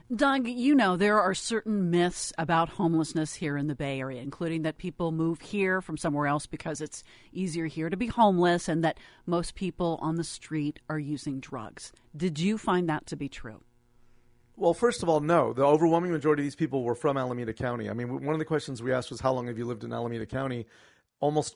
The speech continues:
Speaker 2: all of them had lived here for many, many years. Uh, there was one guy who had just moved here from Louisiana,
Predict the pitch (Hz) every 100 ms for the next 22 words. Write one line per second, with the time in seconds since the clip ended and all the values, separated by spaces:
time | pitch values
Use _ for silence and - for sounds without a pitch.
0 | _ 147 196 135 113 120 131 127 135 135
1 | 117 - 151 139 - 120 139 147 123 123
2 | 113 139 113 104 - 135 139 131 131 170
3 | 202 190 185 143 117 151 170 156 165 151
4 | 143 135 131 117 123 117 117